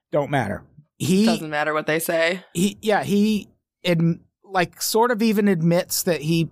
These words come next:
Speaker 1: pro-, he sells Biden merch on the internet too.
Speaker 2: Yeah, he's like, "Oh, it's a different company, but yeah." <laughs>
Speaker 1: And it's like, that's ethics right there. Nothing.
Speaker 2: How very ethical.
Speaker 1: Yeah, just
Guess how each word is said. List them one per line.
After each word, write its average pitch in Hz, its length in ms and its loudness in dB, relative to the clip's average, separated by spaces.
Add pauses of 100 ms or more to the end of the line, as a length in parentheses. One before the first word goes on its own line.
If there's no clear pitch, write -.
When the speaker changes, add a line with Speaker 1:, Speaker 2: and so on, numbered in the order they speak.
(140)
Speaker 1:
pro-, 175 180 0
he 156 220 -4
sells 151 300 0
Biden 156 560 0
merch 185 480 -2
on 175 140 0
the 180 120 2
internet 180 380 0
too. 202 280 -2 (200)
Speaker 2:
Yeah, 233 180 -2
he's 196 140 -8
like, 202 140 -4
"Oh, 294 100 2
it's - 120 -2
a 214 40 -16
different 247 240 -6
company, 220 280 -4
but 170 140 -2
yeah." 196 260 -2 (320)
<laughs> 330 80 0 (600)
Speaker 1:
And 175 140 0
it's 190 160 -2
like, 185 440 0 (100)
that's 202 220 0
ethics 151 420 -2
right 117 240 -4
there. 95 300 -6 (340)
Nothing. 160 420 -2
Speaker 2:
How 214 160 2
very 180 300 0
ethical. 165 580 -2
Speaker 1:
Yeah, 120 280 -2 (160)
just - 440 -2